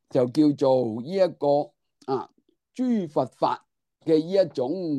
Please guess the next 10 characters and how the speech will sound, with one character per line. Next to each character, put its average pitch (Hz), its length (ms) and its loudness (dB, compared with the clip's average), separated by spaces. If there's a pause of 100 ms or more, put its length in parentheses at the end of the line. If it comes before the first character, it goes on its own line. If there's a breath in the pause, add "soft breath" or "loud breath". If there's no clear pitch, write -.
噉 160 440 -6
樣 156 360 2
嘅 147 160 0
心 165 440 -2
淨 113 260 -4
心 180 320 -4 (260)
嘅 127 140 -2
了 120 260 -6
解 - 240 -10
啦。 - 140 -2